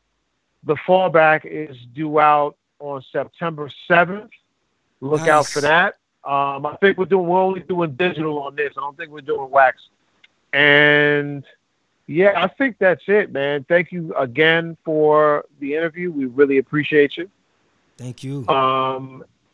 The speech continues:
Speaker 1: and, um, yeah, man, I love, I love talking hip hop when people ask real,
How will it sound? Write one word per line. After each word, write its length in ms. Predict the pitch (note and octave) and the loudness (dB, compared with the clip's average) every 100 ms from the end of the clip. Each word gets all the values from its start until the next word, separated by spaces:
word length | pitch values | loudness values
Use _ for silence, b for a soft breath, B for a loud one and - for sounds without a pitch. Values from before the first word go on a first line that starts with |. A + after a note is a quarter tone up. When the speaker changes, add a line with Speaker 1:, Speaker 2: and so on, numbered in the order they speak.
| _ - | _ -4
Speaker 1:
and, 560 | C#3+ C#3 C#3 C3+ B2+ | 2 4 4 0 0
um, 560 | C3+ C3+ C3+ C3 C3 - | 4 6 4 2 -2 -10
yeah, 220 | D#3 F3 | 2 4
man, 140 | E3+ D#3 | 6 6
I 40 | |
love, 280 | D#3 F3 F3 - | 4 4 2 0
I 100 | E3+ | -2
love 340 | F#3 G3 E3+ _ _ _ _ _ _ _ _ | 2 2 0 _ _ _ _ _ _ _ _
talking 420 | - F3+ F3+ D#3 D3 | -6 -4 -2 -6 -6
hip 180 | E3+ - | -6 0
hop 260 | C#3+ C3+ | 0 0
when 200 | C3+ C3 | -8 -12
people 320 | A#2 E3 - C3 | -10 -12 -10 -8
ask 220 | C3+ B2 | -8 -10
real, 460 | A#2+ C#3 C3+ B2 | -8 -4 -2 -4